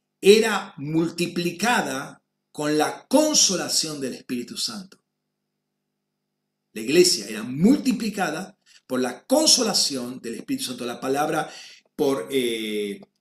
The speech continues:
por, eh, consolación, paráclesis, palabra muy difícil, o sea, no, eh, hacer, eh, tener una sola palabra para,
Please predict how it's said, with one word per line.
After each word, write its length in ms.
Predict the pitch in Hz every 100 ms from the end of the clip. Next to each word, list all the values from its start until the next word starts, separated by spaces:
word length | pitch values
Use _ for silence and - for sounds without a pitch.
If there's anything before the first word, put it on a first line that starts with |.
| _ _ _ _ _ _ _ _ _ _ _ _ _ _ _ _ -
por, 320 | 135 127 120
eh, 320 | 135 117 104 -
consolación, 1000 | 165 165 - 156 135 - 185 196 202 -
paráclesis, 1040 | - 123 127 - 143 - 156 175 - - -
palabra 340 | 123 160 180 175
muy 260 | 196 233
difícil, 840 | 208 196 208 196 - 180 - - _ _
o 100 | 147
sea, 220 | - 135
no, 240 | 143 175 - - -
eh, 200 | 160 151
hacer, 720 | 120 127 196 170 - - - _ -
eh, 460 | 165 135 131 131 - _ _ -
tener 260 | 156 202
una 280 | 202 226 220
sola 300 | 202 220 185
palabra 480 | 170 180 180 170 -
para, 440 | 139 135 123 107